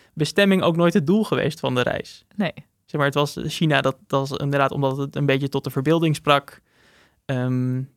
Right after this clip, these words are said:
Speaker 1: maar ik vond het net veel leuker in Turkije of in Oezbekistan of, eh, waar dan ook.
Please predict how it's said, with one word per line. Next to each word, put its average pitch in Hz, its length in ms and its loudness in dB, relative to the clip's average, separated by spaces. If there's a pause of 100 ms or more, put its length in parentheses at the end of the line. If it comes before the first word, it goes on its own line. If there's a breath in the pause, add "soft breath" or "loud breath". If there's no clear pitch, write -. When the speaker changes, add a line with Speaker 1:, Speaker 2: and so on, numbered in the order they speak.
(1080)
Speaker 1:
maar 131 640 -2 (640)
ik - 100 -12
vond 127 160 -4
het - 140 -10 (280)
net 127 260 -6 (220)
veel 131 260 -4
leuker 131 360 0
in 131 160 -2
Turkije 135 600 0
of 147 120 -12
in 131 420 -8
Oezbekistan 131 880 -6
of, - 260 -16 (140)
eh, 160 160 -14
waar 139 340 -2
dan 135 120 0
ook. 127 340 -4